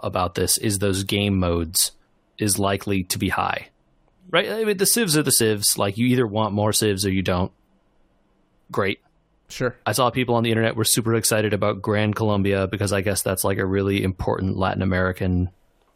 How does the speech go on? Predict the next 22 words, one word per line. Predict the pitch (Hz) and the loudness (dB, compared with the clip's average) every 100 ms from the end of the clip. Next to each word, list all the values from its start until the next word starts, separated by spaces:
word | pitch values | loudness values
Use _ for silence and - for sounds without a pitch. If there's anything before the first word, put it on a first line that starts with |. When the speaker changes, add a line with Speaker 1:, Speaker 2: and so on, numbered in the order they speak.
| _ _ _ _ _ _ _ - | _ _ _ _ _ _ _ -2
Speaker 1:
nation | 101 101 - 101 95 95 92 - | 0 2 2 2 2 2 -2 -6
thing, | - 98 95 98 - | -2 0 0 -2 -2
even | 107 95 | -2 0
though | |
it | 98 | 2
only | 98 92 | 2 0
existed | 87 101 - 98 | 0 0 0 -2
for, | - | 0
like, | 98 92 | -2 0
twelve | 117 107 | 0 2
years, | 147 156 160 - - - _ _ _ _ _ | 2 2 0 -4 -12 -20 _ _ _ _ _
and | 107 101 | -2 0
the | |
leader | 101 98 98 | 0 2 0
was | 95 | 0
apparently | 92 98 95 92 | -2 0 0 0
very | 95 90 | -2 0
popular. | 110 - 50 - - _ _ _ _ _ _ _ - | -2 -2 -6 -8 -14 _ _ _ _ _ _ _ -8
Speaker 2:
Okay. | 113 135 175 _ - - - - - | -6 -6 -10 _ -20 -20 -16 -16 -6
Speaker 1:
Okay. | 117 113 147 190 - - _ _ _ _ - | -2 0 0 -2 -10 -20 _ _ _ _ -12
But, | 120 127 | -2 0
like, | 120 117 | 2 0